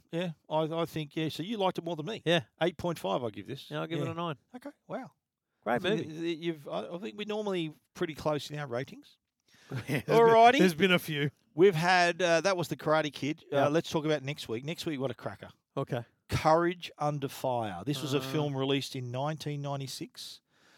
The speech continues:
Speaker 1: starring Denzel Washington
Speaker 2: Denzel. Oh, good stuff.
Speaker 1: and Meg Ryan.
Speaker 2: Oh, hello.
Speaker 1: Okay, great show. It's sort of a, I'll give it a, it's sort of like a Few Good Men type movie where there's an investigation about a military
Speaker 2: Ah,
Speaker 1: thing,
Speaker 2: okay.
Speaker 1: right? Very
Speaker 2: Cool.
Speaker 1: good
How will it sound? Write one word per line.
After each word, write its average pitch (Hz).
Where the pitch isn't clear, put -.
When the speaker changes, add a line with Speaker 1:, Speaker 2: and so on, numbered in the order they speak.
Speaker 1:
starring 156
Denzel 214
Washington 202
Speaker 2:
Denzel. 208
Oh, 196
good 381
stuff. 339
Speaker 1:
and 170
Meg 214
Ryan. 190
Speaker 2:
Oh, -
hello. 135
Speaker 1:
Okay, 127
great 147
show. 135
It's 117
sort 180
of 160
a, 147
I'll 147
give 190
it 202
a, 156
it's 151
sort 185
of 156
like 147
a 143
Few 180
Good 143
Men 143
type 131
movie 135
where 123
there's 117
an 120
investigation 127
about 117
a 113
military 117
Speaker 2:
Ah, 120
Speaker 1:
thing, 120
Speaker 2:
okay. 131
Speaker 1:
right? 160
Very 151
Speaker 2:
Cool. 131
Speaker 1:
good 139